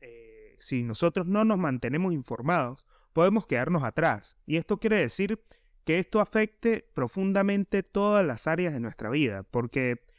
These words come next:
las inteligencias artificiales y todos los avances tecnológicos están campa-, cambiando la forma en cómo nosotros nos comunicamos con los demás, cómo nosotros interactuamos con las máquinas, y no creo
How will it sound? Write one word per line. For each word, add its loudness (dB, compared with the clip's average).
las 0
inteligencias 2
artificiales 0
y -2
todos 2
los 0
avances -4
tecnológicos -2
están -2
campa-, -2
cambiando 2
la 2
forma 2
en -2
cómo 0
nosotros -2
nos -6
comunicamos -2
con -4
los -6
demás, -2
cómo 0
nosotros -2
interactuamos 2
con -2
las -4
máquinas, -2
y 0
no 0
creo 2